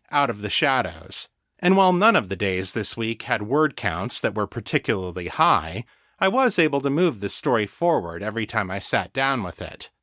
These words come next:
This piece takes place nearly two months after the end of the Honor Bound trilogy, and it's been interesting to see how the relationship dynamics between our three characters have changed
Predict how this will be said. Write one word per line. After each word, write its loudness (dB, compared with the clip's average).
This 4
piece 2
takes 0
place 2
nearly 0
two -2
months 2
after -2
the -8
end -2
of -10
the -2
Honor 2
Bound 2
trilogy, 0
and 2
it's 2
been 2
interesting 2
to -2
see 2
how 2
the 2
relationship 0
dynamics -2
between -2
our 4
three 2
characters 0
have -6
changed -2